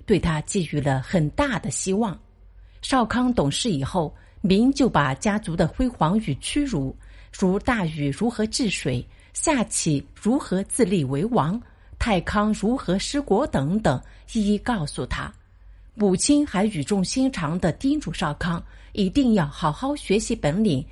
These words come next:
有朝一日能报仇雪耻，复兴夏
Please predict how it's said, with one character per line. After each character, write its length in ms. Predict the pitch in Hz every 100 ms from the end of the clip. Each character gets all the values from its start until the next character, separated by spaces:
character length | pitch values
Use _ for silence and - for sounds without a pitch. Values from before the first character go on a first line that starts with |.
| - -
有 120 | 214
朝 180 | 220 302
一 180 | 277 196
日 260 | 220 262 254 -
能 240 | 190 170 196
报 220 | 269 220
仇 200 | - 208
雪 300 | 220 165 202
耻， 340 | 220 - 147 - -
复 240 | - 254 139
兴 260 | - 180
夏 300 | 165 269 190